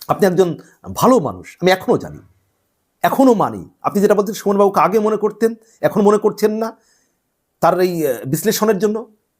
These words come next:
সুমন দে, তিনি এবিপি আনন্দের সিনিয়র ভাইস প্রেসিডেন্ট। মনে রাখবেন, সুমন দে ভদ্রলোক মানুষ ছিলেন, আছেন, হয়তো ভবিষ্যতেও থাকবেন। সুমন দে,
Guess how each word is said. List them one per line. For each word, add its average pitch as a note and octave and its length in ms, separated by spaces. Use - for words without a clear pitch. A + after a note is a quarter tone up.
সুমন F#3+ 320
দে, F#3+ 280
তিনি F3 220
এবিপি F3+ 240
আনন্দের F#3 260
সিনিয়র G#3 400
ভাইস D3+ 320
প্রেসিডেন্ট। A2 500
মনে B2+ 140
রাখবেন, D3 340
সুমন D3 300
দে A3+ 220
ভদ্রলোক D3 360
মানুষ D3 260
ছিলেন, F#3+ 300
আছেন, C3+ 400
হয়তো C#4 340
ভবিষ্যতেও C3 500
থাকবেন। - 400
সুমন G#2+ 460
দে, D2+ 340